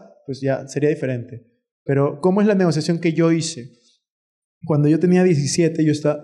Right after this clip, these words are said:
yo comencé a emprender a los dieciséis. En verdad me estaba yendo muy bien a los diecisiete, muy bien. Y yo entré a la universidad,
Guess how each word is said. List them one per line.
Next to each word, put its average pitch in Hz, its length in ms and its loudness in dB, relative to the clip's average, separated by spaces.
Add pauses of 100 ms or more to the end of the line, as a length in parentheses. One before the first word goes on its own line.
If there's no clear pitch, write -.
(140)
yo 175 100 2
comencé 190 200 2
a - 20 4
emprender 165 280 2
a - 20 2
los 170 120 2
dieciséis. 135 580 -6
En - 440 -20
verdad 151 200 0
me 185 40 2
estaba 190 160 0
yendo 185 160 0
muy 196 320 0
bien 180 240 2
a 139 40 -2
los 131 160 0
diecisiete, 127 640 -6
muy 165 240 2
bien. 127 360 -2 (540)
Y 147 140 0
yo 165 120 2
entré 170 260 0
a 165 40 4
la 165 100 2
universidad, 139 560 -2